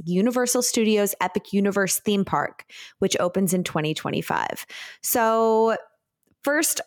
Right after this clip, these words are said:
right off the bat, they're talking about how Disney needs to spend this seventeen billion to compete with the park that is nipping at its heels, Universal Studios. What, how do we feel about this?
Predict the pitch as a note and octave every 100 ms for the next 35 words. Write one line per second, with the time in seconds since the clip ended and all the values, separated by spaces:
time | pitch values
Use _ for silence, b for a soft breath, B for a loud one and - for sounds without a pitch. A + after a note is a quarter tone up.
0 | - F3+ G#3+ A#3+ C#4 C4+ G#3 F#3 E3 E3+
1 | - F#3+ G#3 G3+ G3+ F#3+ F#3 E3+ F#3 F3+
2 | E3+ F3 G#3 C4+ C4 A3 E3+ D3 - -
3 | - - F#3 - A#3+ E3 G2+ - G3 G#3+
4 | - G3 A3 A3 A3 A3 G3+ G3 E3+ D#3+
5 | E3 B B B - A3 A3+ G#3 - A#3+
6 | - - _ _ F3+ F#3+ F#3 - E3 F3
7 | - F#3+ F#3+ - F3 E3+ - _ _ -
8 | D#3+ E3 G#3 A3+ C4+ D4 - B3 A#3 A3+
9 | A#3 - - - _ _ _ _ _ _
10 | _ _ _ _ _ _ _ _ _ -
11 | E3 D#3+ D#3 D3+ D#3+ - D3 - C#2+ F#2
12 | - F#3 D#3+ F3+ F3+ E3+ D#3 E2+ - E3
13 | E3+